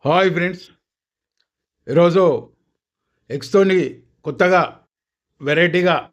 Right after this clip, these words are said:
ఎగ్ రైస్ చేసుకుందాము, ఎగ్ మసాలా రైస్. దీనికి ఒక నాలుగు కోడిగుడ్లు,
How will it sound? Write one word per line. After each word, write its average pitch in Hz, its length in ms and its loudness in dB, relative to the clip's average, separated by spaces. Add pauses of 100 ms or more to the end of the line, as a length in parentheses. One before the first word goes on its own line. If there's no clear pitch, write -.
(1200)
ఎగ్ 135 220 -2
రైస్ 190 180 0
చేసుకుందాము, 175 500 -2
ఎగ్ 165 180 -2
మసాలా 170 360 0
రైస్. 170 240 -4 (1160)
దీనికి 156 260 2
ఒక 160 200 0
నాలుగు 160 240 -2
కోడిగుడ్లు, 180 480 2